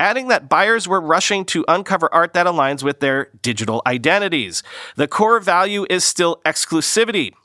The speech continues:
said Nystrom, noting that expensive collections also offer purchasers access to gated channels on chat platform Discord and to meetups and parties.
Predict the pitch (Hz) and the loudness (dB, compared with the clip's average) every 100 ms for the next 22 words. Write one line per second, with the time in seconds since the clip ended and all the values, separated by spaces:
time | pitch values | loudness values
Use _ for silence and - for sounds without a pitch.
0 | _ - 139 113 117 113 160 156 131 131 | _ -2 0 0 0 0 0 0 0 -2
1 | 135 127 123 120 127 - - 180 175 - | -4 0 0 0 -4 -2 -2 -2 -4 0
2 | 160 - 147 131 160 - 160 - 156 151 | 0 2 -2 2 2 2 0 2 2 2
3 | 131 175 160 143 147 - 147 - 139 - | 0 -2 -2 -2 -2 0 0 0 -4 -4
4 | 127 - 151 165 135 160 151 151 127 123 | -6 0 0 0 -2 0 2 0 -2 -4
5 | 113 - 175 - 170 147 151 123 214 - | -2 0 -2 2 0 2 -2 0 -2 0
6 | 214 196 - - - - 240 240 226 180 | 0 0 -2 -12 -20 -2 -2 0 0 2
7 | 165 - 156 147 196 196 147 92 | 0 0 -2 0 0 2 -2 -4